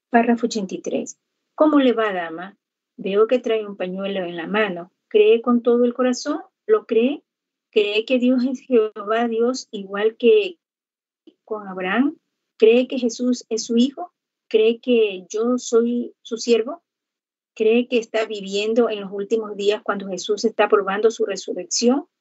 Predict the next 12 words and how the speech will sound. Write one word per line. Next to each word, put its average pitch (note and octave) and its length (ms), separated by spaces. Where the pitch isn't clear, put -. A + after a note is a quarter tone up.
Usted - 400
puede, B3 400
usted C4 400
ha C4+ 160
tenido G#3 360
mucho G3+ 300
problema F#3+ 480
con F#3 180
eso, A#3+ 380
pero F#3+ 180
solo B3 340
recuerde, F#3+ 680